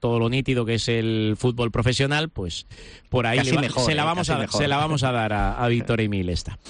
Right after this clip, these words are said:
Speaker 1: Bueno, Gonzalo, ¿cómo estás de ánimos? ¿Qué, eh, opciones le ves al Hércules en estas tres últimas jornadas?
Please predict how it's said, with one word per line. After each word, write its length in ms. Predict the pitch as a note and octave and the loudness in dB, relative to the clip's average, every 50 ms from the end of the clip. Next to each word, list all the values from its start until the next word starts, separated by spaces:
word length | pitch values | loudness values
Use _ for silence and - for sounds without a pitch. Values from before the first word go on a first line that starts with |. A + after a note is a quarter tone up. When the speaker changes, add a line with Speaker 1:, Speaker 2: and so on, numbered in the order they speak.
| - - - - - - - - - | -10 -10 -10 -10 -12 -14 -14 -14 -4
Speaker 1:
Bueno, 220 | - F3 F3+ F#3 F3 | -2 0 0 0 0
Gonzalo, 320 | E3+ E3 E3 F#3+ F3 D#3+ | 0 0 0 0 0 0
¿cómo 140 | D#3+ F3+ F#3 | -2 -2 -2
estás 200 | - F3+ F3 E3 | 0 0 0 0
de 80 | F3 | 0
ánimos? 400 | F3+ F#3+ G3 G3 G3+ F#3+ - - | 0 0 0 0 0 -2 -2 -4
¿Qué, 1500 | - - D#3+ D#3 D#3 D#3 D3+ D3+ D3+ D3 D3 D3 D3 D3 C#3+ C#3+ C#3 C3+ C3+ C3+ C3 C3 C3 B2+ B2+ B2 A#2+ A#2+ A#2+ B2 - - | -4 -2 0 0 2 2 2 2 2 2 2 2 2 2 2 2 2 2 2 2 2 2 2 2 2 2 2 2 0 0 0 0
eh, 340 | D#3 C#3 C3 B2+ B2 A#2+ A2+ - | 2 2 4 4 4 2 2 2
opciones 420 | - A#2+ - - C#3 C#3+ C#3+ F#3 F#3 | 2 0 2 2 2 0 0 0 0
le 80 | E3 C3+ | 0 0
ves 200 | B2+ B2+ - - | 0 0 0 0
al 100 | A#2+ A#2+ | 0 0
Hércules 460 | B2+ C3 A#2+ - D#3 E3 E3+ D3+ - | 0 -2 -2 -2 0 0 0 0 -2
en 60 | C3 B2 | 0 -2
estas 220 | A2+ - - A2+ - | 0 0 0 0 0
tres 220 | - B2 A#2 - | 0 0 2 2
últimas 320 | B2+ A#2 A2 A#2+ A#2 A2+ - | 0 2 2 2 0 0 0
jornadas? 600 | - A2+ G#2 G2+ A#2 B2+ D#3 E3+ E3 - - | 0 -2 0 2 2 2 2 0 -2 -4 -8